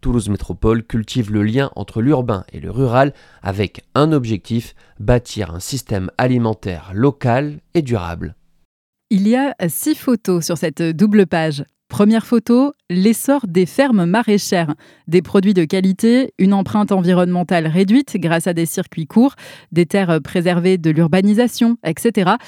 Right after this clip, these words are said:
Speaker 2: Les quelques deux cent soixante-dix exploitations agricoles installées sur le territoire de la métropole soutiennent une alimentation locale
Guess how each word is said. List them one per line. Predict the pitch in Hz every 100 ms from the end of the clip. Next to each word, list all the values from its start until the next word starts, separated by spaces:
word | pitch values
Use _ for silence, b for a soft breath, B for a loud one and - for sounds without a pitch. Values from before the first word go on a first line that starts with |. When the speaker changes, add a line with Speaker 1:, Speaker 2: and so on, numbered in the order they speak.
| B B
Speaker 2:
Les | 190
quelques | 190 254 226 185
deux | 196
cent | 254 269
soixante-dix | 269 208 208 196 220
exploitations | 208 - 185 175 165 208 208
agricoles | 170 165 151 208 196
installées | 170 - 170 196
sur | 190
le | 160
territoire | 147 170 170 - 220
de | 170
la | 156
métropole | 165 - 180 165 233 233 -
soutiennent | - 196 262 247
une | 190
alimentation | 202 208 196 180 165 170 156
locale | 165 - 220 247